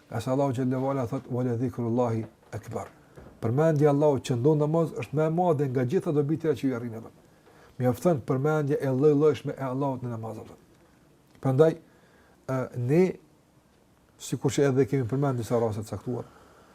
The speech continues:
ne jemi konsumues të begative të lloj-llojshme. Apo,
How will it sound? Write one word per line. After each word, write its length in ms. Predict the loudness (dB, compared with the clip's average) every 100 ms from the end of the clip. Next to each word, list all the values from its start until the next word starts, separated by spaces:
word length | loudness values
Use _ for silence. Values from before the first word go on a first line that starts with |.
| _ 2
ne 140 | 4
jemi 420 | 4 4 2 0 -8 -20 _ -2
konsumues 760 | 0 0 -2 -2 -2 -4 -6 -18 _
të 200 | 0 0 0
begative 800 | -6 0 2 2 0 -2 -2 -4
të 180 | -2 4
lloj-llojshme. 500 | 4 4 0 -6 -18 _ _ _ _ _
Apo, 280 | -8 -6